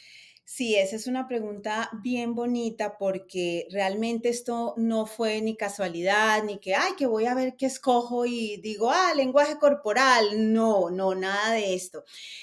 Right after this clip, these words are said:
Yo desde muy pequeña empecé en televisión en mi país, en Colombia, yo soy bogotana, y empecé desde muy pequeña en un programa de televisión infantil,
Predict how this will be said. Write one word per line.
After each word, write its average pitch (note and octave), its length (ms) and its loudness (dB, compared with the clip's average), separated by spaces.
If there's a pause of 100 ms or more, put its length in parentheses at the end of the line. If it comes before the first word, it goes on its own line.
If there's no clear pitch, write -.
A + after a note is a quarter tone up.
(120)
Yo B3+ 140 8
desde D4 180 6
muy C4 220 4
pequeña C4 460 0
empecé G#3+ 800 -2 (160)
en F3+ 240 -6
televisión E3+ 640 -6
en G#3 120 -4
mi G#3 100 -6
país, F3 420 -6
en G3+ 120 -6
Colombia, F#3 640 0
yo F3 160 -4
soy F3+ 280 -2
bogotana, F#3+ 880 0 (360)
y B3+ 80 4
empecé C4 380 6 (140)
desde D4+ 160 2
muy C4 220 4
pequeña C4+ 800 2
en G#3 200 -4
un G#3+ 100 -6
programa A#3+ 480 0
de A#3 80 0
televisión F#3+ 560 -4
infantil, B3+ 760 2